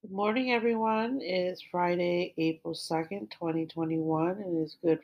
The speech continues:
Friday in the Christian world. It's Easter's this weekend.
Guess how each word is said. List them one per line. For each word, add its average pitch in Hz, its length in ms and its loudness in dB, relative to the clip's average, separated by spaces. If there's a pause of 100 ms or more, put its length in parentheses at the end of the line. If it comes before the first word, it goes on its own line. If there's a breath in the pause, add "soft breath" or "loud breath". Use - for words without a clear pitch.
(180)
Friday 160 600 2
in 160 120 -4
the 151 140 -10
Christian 165 500 -4
world. 185 640 2 (1500 loud breath)
It's - 220 -8
Easter's 175 560 -2
this - 260 -4
weekend. 185 680 -4